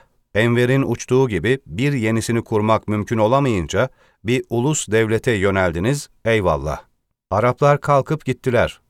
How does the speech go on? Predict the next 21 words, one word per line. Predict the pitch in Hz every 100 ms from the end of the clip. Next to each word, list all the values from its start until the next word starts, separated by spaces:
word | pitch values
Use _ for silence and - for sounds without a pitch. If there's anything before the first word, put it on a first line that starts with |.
| _ -
Emperyalizm | 101 104 110 110 110 120 104 120 151
sizi | - 107 123
onlardan | 110 104 101 92 131 147
kurtardı. | - 127 - 117 107 85 - _ _ -
Peki. | 147 123 80 - _ _ _ _ _
Ermenileri | 98 110 127 131 131 139 160
tehcir | 139 127 120 139
ettiniz, | 110 - 80 104 151 - _
temizlediniz. | - 113 120 110 110 110 95 - _ _ _ _ -
Bu | 117
arada | 147 131 90 123 127
bir | 147
kısmı | 127 - 92
da | 82 120 147 _ -
sözün | - 107 113 123 -
argo | 120 139 117
anlamıyla | 98 95 98 113 104 95 143 - _ -
temizlendi. | 120 120 101 107 92 78 - _ _ _ _ _ 80
Rumları | 107 127 127 131 151
mübadeleyle | 120 113 117 113 123 131 113 98
gönderdiniz, | 98 95 92 87 80 95 151